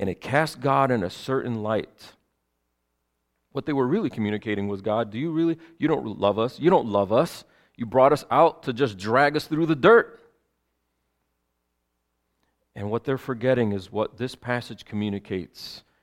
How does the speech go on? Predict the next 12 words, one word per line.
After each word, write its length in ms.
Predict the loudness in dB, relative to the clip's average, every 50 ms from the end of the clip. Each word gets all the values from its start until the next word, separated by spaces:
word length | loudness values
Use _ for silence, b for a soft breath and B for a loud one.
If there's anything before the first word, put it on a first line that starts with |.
| _ -16
It's 160 | -16 -14 -12
short, 640 | -12 -10 -4 0 0 0 0 -2 -6 -16 -20 -20 _ _ _ _ _ _ _ _ -18
it's 160 | -18 -16 -16
sweet. 600 | -16 -10 -6 -4 -4 -4 -4 -8 -14 -20 -20 _ _ _ _ _ _ _
We've 160 | -16 -16 -10
heard 200 | -4 -2 -2 -2
it 80 | 0 0
many 200 | 0 0 0 -2
times 320 | -2 -2 -2 -2 -2 -2
before 540 | -6 -10 -14 -10 -8 -4 -4 -2 -4 -4 -8 b b b b b b -6
in 180 | -4 -4 -2
this 340 | -4 -6 -6 -10 -16 -20